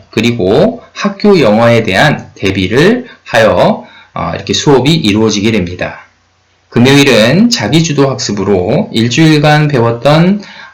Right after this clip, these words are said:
아, 부분을 다시 한번 피드백, 복습하는 시간을 갖도록 하며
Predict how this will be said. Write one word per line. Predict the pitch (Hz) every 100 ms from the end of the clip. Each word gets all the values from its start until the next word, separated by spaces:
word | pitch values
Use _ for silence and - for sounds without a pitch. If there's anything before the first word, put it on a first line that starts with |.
| -
아, | 87 87 87 -
부분을 | 120 135 120 104 175
다시 | - - -
한번 | 127 127 135 185 233 240 - _ _
피드백, | - 196 165 92 87 120 196
복습하는 | - 117 - 147 143 117 120
시간을 | - 120 117
갖도록 | 120 - 110 104 104
하며 | 107 101 87 120 220 -